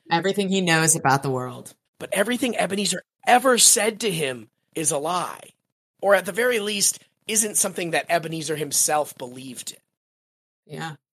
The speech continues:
Speaker 2: And it's, again, like, earth-shattering revelation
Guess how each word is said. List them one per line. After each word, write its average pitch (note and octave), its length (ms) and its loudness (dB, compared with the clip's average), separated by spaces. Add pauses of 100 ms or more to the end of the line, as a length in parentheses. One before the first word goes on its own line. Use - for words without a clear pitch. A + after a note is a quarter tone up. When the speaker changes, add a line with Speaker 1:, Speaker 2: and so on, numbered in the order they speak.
(380)
Speaker 2:
And F#3 200 0
it's, - 380 2 (240)
again, F3 420 4
like, C#3+ 220 -6 (500)
earth-shattering F3+ 920 6
revelation C#3+ 840 0